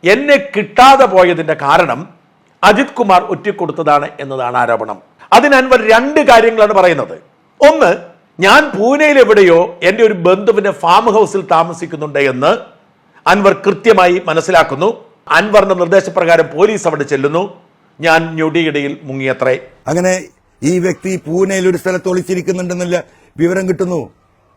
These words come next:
Speaker 2: ഈ അജിത് കുമാറിന് വിവരം കൊടുക്കുന്നു. എനിക്കും അജിത് കുമാറിനും മാത്രം അറിയുന്ന സ്വകാര്യ വിവരം. പോലീസ് അവിടെ എത്തിയപ്പോഴേക്കും സാജൻ സ്കറിയ അവിടുന്ന് മുങ്ങിക്കളഞ്ഞു.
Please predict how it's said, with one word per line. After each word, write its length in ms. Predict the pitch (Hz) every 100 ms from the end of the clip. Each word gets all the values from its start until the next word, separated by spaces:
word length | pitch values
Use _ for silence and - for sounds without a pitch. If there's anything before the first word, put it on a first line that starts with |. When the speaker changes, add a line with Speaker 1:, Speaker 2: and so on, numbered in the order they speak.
| _
Speaker 2:
ഈ 140 | 139 180
അജിത് 220 | 180 185
കുമാറിന് 420 | - 185 185 180
വിവരം 320 | 175 180 196
കൊടുക്കുന്നു. 540 | 190 180 175 175 127 90 _ _ _ _ _ 117
എനിക്കും 420 | 165 196 196 190
അജിത് 200 | 185 196
കുമാറിനും 600 | - 190 190 185 190 180
മാത്രം 640 | 185 196 - - 202 190
അറിയുന്ന 440 | 190 190 190 185 175 _ _ _
സ്വകാര്യ 380 | 170 180 190 190
വിവരം. 460 | 185 180 156 98 - _ _ _ _ _ _ _ _ _ _ _ _ _
പോലീസ് 320 | 131 175 190 185
അവിടെ 180 | 180
എത്തിയപ്പോഴേക്കും 880 | 185 139 180 160 185 156 175 147 - _ _ _
സാജൻ 300 | 147 175 180
സ്കറിയ 360 | 175 180 170 175
അവിടുന്ന് 260 | 170 165 165
മുങ്ങിക്കളഞ്ഞു. 680 | 160 175 175 156 139 85